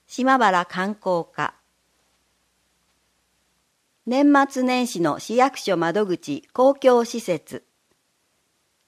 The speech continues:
十二月二十九日金曜から、令和六年一月三日水曜までの営業についてお知らせします。市民窓口サービス課、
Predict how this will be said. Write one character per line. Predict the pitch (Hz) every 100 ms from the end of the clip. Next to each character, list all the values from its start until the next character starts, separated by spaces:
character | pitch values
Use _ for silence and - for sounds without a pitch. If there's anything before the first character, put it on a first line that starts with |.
| _ _ _
十 | 208 262 294
二 | 285
月 | 262 254 254 240
二 | 262 285
十 | 262 226
九 | -
日 | 240 220 180
金 | - 226 247
曜 | 247 208
か | - 156
ら、 | 139 143 _ _ _ -
令 | 277 285
和 | 226
六 | 196 202 262
年 | 247 202 165 -
一 | 190 214 269
月 | 262 262 240
三 | 220 208
日 | _ 185 190
水 | - - 269 277
曜 | 285 240
ま | 190
で | 170 165
の | 160 156
営 | - 233 269
業 | 277 269 254
に | 233
つ | 226 233
い | 196
て | - 151 - _
お | 165
知 | -
ら | 196 190
せ | 180
し | 170 160
ま | 151 160
す。 | _ _ _ _ _ _ _ _ _ _ _ _ _ _ _
市 | -
民 | 269 294 285
窓 | 254 247 240
口 | 233 220
サ | 214 220 208
ー |
ビ | 196
ス | 190 -
課、 | 170 -